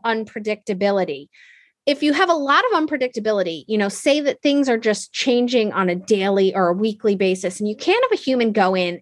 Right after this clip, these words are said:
and continuously update that because, quite frankly, they may not be able to keep up. Things might be changing faster than the human can actually do the process. Okay, that might be a really good candidate for autonomous business processes.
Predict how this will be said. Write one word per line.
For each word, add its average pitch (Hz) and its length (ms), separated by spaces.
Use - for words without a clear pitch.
and 185 320
continuously 269 960
update 202 380
that 165 220
because, 220 340
quite 294 200
frankly, 302 480
they 254 140
may 254 180
not 320 160
be 226 120
able 220 120
to 214 80
keep 214 240
up. - 220
Things 320 220
might 339 160
be 254 60
changing 240 400
faster 233 360
than 226 160
the 220 60
human 233 260
can 233 240
actually 220 540
do 196 400
the 196 80
process. 208 580
Okay, 262 420
that 285 380
might 302 240
be 277 260
a 233 80
really 240 280
good 220 240
candidate 185 480
for 180 320
autonomous 175 480
business - 380
processes. - 720